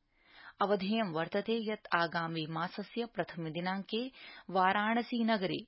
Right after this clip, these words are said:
मतदानं भविष्यति। उत्तराखण्ड राज्ये चतुर्धाम यात्रावधौ श्रद्धालूनाम्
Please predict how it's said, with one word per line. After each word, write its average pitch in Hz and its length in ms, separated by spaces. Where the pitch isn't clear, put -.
मतदानं 180 640
भविष्यति। 175 760
उत्तराखण्ड 285 680
राज्ये 226 640
चतुर्धाम 190 760
यात्रावधौ 185 920
श्रद्धालूनाम् 208 840